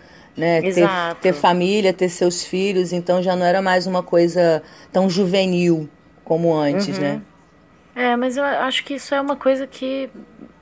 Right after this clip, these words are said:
Speaker 2: é, faz parte e tinha que fazer enquanto história, né?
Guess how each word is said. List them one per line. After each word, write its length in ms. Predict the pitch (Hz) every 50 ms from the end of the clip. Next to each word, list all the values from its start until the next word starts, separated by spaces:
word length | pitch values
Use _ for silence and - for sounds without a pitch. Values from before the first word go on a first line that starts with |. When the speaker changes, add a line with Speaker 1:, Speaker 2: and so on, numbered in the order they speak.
| _ -
Speaker 2:
é, 640 | 143 160 180 170 156 151 139 139 139 139 127 - - _ _ _ _ - _ _ _ _
faz 380 | - - - 202 220 226 - -
parte 640 | 247 196 175 180 196 202 - - - - - 226
e 40 | 220
tinha 260 | - - - 226 226
que 80 | 220 -
fazer 640 | - 240 240 233 214 196 208 214 220 233 233 233
enquanto 380 | 226 214 196 - 220 220 214 -
história, 640 | 226 - - - 214 202 202 214 220 190 160 151 151
né? 400 | 156 170 180 202 220 226 220